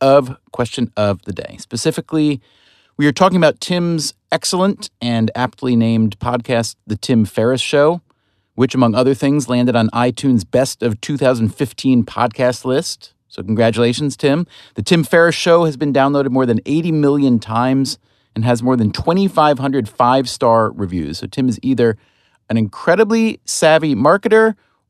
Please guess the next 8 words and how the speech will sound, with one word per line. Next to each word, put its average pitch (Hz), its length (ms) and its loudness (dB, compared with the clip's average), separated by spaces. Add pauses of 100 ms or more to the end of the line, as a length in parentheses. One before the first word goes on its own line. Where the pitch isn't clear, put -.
or 170 500 4 (360)
people 156 260 -8
genuinely 143 480 0
like 113 420 0
listening 110 420 -4
to 113 160 -6
his 98 120 -4
conversations. - 880 -8